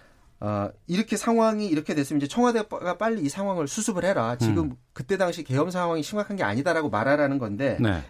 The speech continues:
Speaker 1: 여기에 대해서 노영민 비서실장은 뭐라고 했냐면 확인 중에 있다. 그 이 사안에 대해서 엄중하게 보고 있다고 말했거든요.
Speaker 2: 음.
Speaker 1: 근데 단순하게 하태경 의원이 주장한 것에 대해서만 확인하는 건지
Speaker 2: 네.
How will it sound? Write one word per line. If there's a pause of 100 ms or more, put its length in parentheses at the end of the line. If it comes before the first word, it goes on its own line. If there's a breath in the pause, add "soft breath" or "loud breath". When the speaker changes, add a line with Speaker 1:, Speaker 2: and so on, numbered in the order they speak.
Speaker 1:
여기에
대해서
노영민
비서실장은
뭐라고
했냐면 (280 loud breath)
확인
중에
있다.
그
이
사안에
대해서 (260 loud breath)
엄중하게
보고
있다고
말했거든요.
Speaker 2:
음.
Speaker 1:
근데 (440)
단순하게
하태경
의원이
주장한
것에
대해서만
확인하는
건지
Speaker 2:
네.